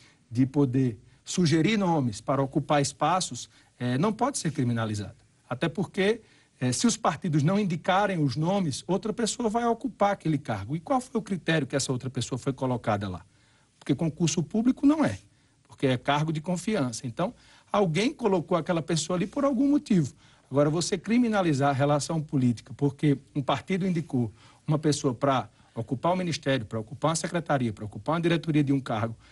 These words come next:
eu acredito que você começa a penalizar previamente a pessoa que está ali ocupando. Agora, se depois que ocupou, o cara fez besteira, ele vai responder processo, ele vai ser penalizado se ele não tiver agindo de acordo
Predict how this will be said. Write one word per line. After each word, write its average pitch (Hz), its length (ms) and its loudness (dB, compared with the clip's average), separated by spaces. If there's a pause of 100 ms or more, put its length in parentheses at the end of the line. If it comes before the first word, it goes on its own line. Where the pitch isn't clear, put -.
(160)
eu 147 60 0
acredito 156 360 0
que 185 100 -6
você 170 400 -2 (300)
começa 151 640 2
a 143 40 0
penalizar 170 880 0
previamente 143 800 0 (260)
a 135 80 -2
pessoa 147 360 0
que - 80 -6
está 151 180 -4
ali 143 100 2
ocupando. 143 440 -4
Agora, 120 260 -4 (220)
se - 120 -10
depois 202 380 2
que - 100 -4
ocupou, 151 460 -2 (180)
o 120 120 -6
cara 131 240 -2
fez 151 240 -2
besteira, 151 420 2
ele 113 80 -2
vai 110 140 -2
responder 143 420 0
processo, 156 560 -2 (340)
ele 120 140 2
vai 117 260 2
ser 143 220 0
penalizado 165 800 0 (240)
se - 160 -4
ele 165 100 4
não 165 140 0
tiver 131 420 -2 (300)
agindo 151 640 0 (180)
de 143 140 0
acordo 147 480 -2